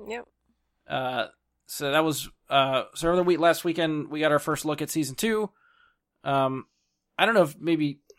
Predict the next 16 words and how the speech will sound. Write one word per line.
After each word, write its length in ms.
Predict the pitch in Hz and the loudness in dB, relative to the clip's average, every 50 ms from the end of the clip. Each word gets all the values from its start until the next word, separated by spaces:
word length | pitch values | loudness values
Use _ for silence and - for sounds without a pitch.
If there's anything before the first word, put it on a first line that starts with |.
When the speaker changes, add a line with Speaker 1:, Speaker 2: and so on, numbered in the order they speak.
| _ - | _ -14
Speaker 2:
I 60 | - 151 | -8 -6
guess 160 | 202 202 175 | -6 -4 -2
it 20 | |
doesn't 180 | 170 147 131 139 | -2 0 0 0
really 200 | 135 131 127 127 | 0 -2 -2 0
matter 240 | 131 135 131 127 123 | 0 0 0 0 -2
about 240 | 120 127 120 117 | -2 -2 -4 -4
spoilers, 420 | - - - 131 127 123 120 117 - | -4 -4 -4 -2 -2 -2 -4 -6 -6
'cause 100 | - 135 | -4 0
I 80 | 139 | 0
don't 120 | 151 165 151 | 2 2 2
know 100 | 135 127 | 0 -2
if 100 | 123 135 | -2 -2
Ian's 220 | 143 135 131 127 | -2 -2 -4 -4
gonna 140 | - 131 127 | -8 -10 -8
care. 400 | - - 143 135 127 127 - - | -6 -2 -2 0 0 -2 -4 -8